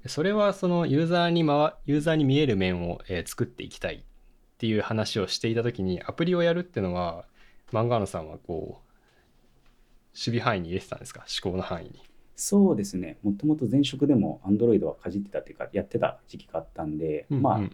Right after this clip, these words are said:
Speaker 2: そこを伸ばしていけるっていうか、やっていけるだろうなっていう、ちょっと自負はあったりみたいな感じでしたね。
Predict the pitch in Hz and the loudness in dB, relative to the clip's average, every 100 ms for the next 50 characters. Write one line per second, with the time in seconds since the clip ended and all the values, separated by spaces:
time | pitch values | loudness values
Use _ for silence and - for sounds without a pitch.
0 | - - - - 98 104 101 101 104 - | -10 -20 -20 -12 0 4 4 4 2 0
1 | 80 78 - - - - - - - - | -6 -8 -12 -16 -10 -10 -4 -4 -4 -14
2 | _ - 101 - 104 101 98 80 82 82 | _ -10 -10 0 2 4 4 2 -4 -10
3 | - 85 78 - - 69 - - 92 - | -8 -8 -8 -10 -14 -12 -10 -8 -8 -8
4 | - 76 80 78 - - - 156 - - | -8 -8 -10 -14 -18 -14 -10 -10 -6 -2
5 | 135 104 101 | 0 0 -2